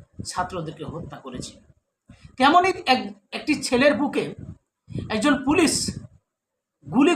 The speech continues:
করে তার বুকটিকে ঝাঁঝরা করে দিয়েছে। সেই পুলিশ কিন্তু জানতো না যে এটি আর একটি পুলিশের ছেলে। সে তো কোটা সংস্কার আন্দোলনকারী, সে তো রাজাকার,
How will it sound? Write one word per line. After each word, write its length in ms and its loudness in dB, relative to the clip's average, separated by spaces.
করে 140 4
তার 200 4
বুকটিকে 480 -2
ঝাঁঝরা 440 4
করে 220 -2
দিয়েছে। 340 -8
সেই 180 -6
পুলিশ 280 -6
কিন্তু 300 -2
জানতো 380 -2
না 140 -2
যে 160 0
এটি 140 -4
আর 140 -2
একটি 220 -8
পুলিশের 400 -10
ছেলে। 220 -10
সে 220 -6
তো 120 -4
কোটা 280 2
সংস্কার 380 -4
আন্দোলনকারী, 580 -4
সে 200 -6
তো 80 -2
রাজাকার, 520 0